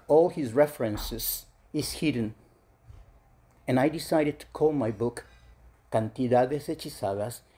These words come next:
y Silogísticas del Sobresalto, La Secreta Ciencia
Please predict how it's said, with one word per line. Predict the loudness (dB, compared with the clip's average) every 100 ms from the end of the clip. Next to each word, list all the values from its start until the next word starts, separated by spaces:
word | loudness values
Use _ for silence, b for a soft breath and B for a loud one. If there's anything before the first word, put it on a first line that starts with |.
| b
y | -4
Silogísticas | -2 -2 0 0 -2 -4 0 0 2
del | 0
Sobresalto, | 0 -4 -4 0 0 0 -6 -8 _ _ _ -2
La | 0
Secreta | 0 -2 -2 -2 -6
Ciencia | -4 -4 -4 -6 -8